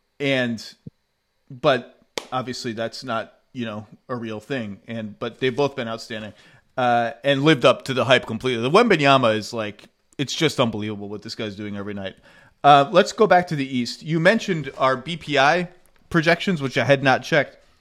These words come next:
have the Cavs in third and the Bucks finishing in fourth. The reason for that is that the Bucks have played the easiest schedule in the N B A so far. They are thirty and thirteen. The Cavs are twenty-six and fifteen. Um,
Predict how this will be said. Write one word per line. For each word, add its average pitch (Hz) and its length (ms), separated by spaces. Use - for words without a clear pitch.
have 135 380
the 143 100
Cavs 180 580
in 151 160
third 113 640
and 143 160
the 131 60
Bucks 143 520
finishing 135 420
in 110 100
fourth. 98 480
The 160 120
reason 202 420
for 151 140
that 135 220
is 131 100
that 135 160
the 139 80
Bucks 135 280
have 139 120
played 131 280
the 127 60
easiest 127 420
schedule 120 400
in 113 80
the 110 100
N 110 120
B 104 100
A 104 120
so 110 200
far. 98 320
They 127 160
are 117 100
thirty 156 380
and 139 100
thirteen. 131 480
The 110 80
Cavs 120 260
are 120 80
twenty-six 120 520
and 120 100
fifteen. 107 540
Um, 123 300